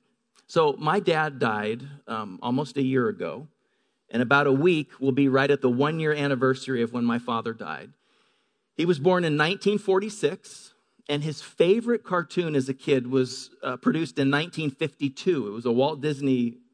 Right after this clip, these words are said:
cartoon. So he was six years old, and the cartoon was called Lambert the Sheepish Lion.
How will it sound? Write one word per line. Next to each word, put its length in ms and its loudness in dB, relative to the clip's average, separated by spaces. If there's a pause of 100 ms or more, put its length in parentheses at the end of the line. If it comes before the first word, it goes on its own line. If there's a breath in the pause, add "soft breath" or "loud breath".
(160)
cartoon. 500 0
So 120 -2
he 100 2
was 120 0
six 440 -8
years 260 4
old, 320 2
and 160 -2
the 80 2
cartoon 540 -2
was 180 2
called 300 0 (240 soft breath)
Lambert 720 2
the 80 -4
Sheepish 600 -4
Lion. 580 -12